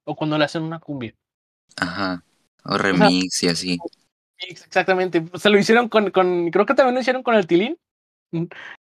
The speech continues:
Speaker 1: No sé, ese meme me cae de huevos. Pero cuando digo de huevos, no me digo que me cae muy bien, sino me cae de la verga, güey. O sea,
Speaker 2: Ujú.
Speaker 1: el, creo que sí te había contado esto.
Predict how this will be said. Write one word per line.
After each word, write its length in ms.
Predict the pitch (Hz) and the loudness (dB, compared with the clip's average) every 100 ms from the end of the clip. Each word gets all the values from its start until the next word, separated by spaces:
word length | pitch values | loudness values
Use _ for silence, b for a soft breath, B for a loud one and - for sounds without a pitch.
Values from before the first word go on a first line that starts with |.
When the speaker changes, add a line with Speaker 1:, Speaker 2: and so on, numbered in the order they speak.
| _ | _
Speaker 1:
No 140 | 185 202 | 2 4
sé, 280 | 226 240 | 6 8
ese 180 | 220 233 | 6 4
meme 260 | 220 226 240 | 4 4 4
me 180 | 208 - | 2 2
cae 220 | 185 196 | 2 4
de 80 | 196 | 4
huevos. 640 | 170 180 151 - - - _ | 4 2 0 -8 -18 -20 _
Pero 480 | 160 160 147 139 135 - | -4 -2 0 -2 -6 -2
cuando 200 | 160 156 | 0 4
digo 180 | 185 | 4
de 80 | 214 | 4
huevos, 320 | 175 175 190 | 4 2 2
no 80 | 180 | -2
me 100 | 175 | -4
digo 120 | 175 170 | -4 -4
que 80 | |
me 80 | 151 | -6
cae 140 | 120 151 | -6 -6
muy 120 | 147 | -6
bien, 120 | 139 | -8
sino 140 | 135 | -12
me 100 | 131 | -10
cae 180 | - 147 | -4 0
de 60 | 180 | 2
la 160 | 156 131 | 2 4
verga, 480 | 143 156 151 135 | 4 4 2 -2
güey. 160 | 117 123 B B B - 175 | -8 -12 B B B -14 -6
O 60 | 147 | 2
sea, 220 | 190 175 - _ - | 2 2 -4 _ -8
Speaker 2:
Ujú. 440 | 160 160 160 156 | -2 0 0 0
Speaker 1:
el, 60 | 160 | 0
creo 160 | 180 180 | 0 0
que 120 | 220 | -2
sí 120 | 208 | -2
te 120 | 220 | 2
había 180 | 214 208 | 4 4
contado 480 | 208 185 160 143 113 | 0 2 4 4 2
esto. 360 | 143 - - | -4 -6 -16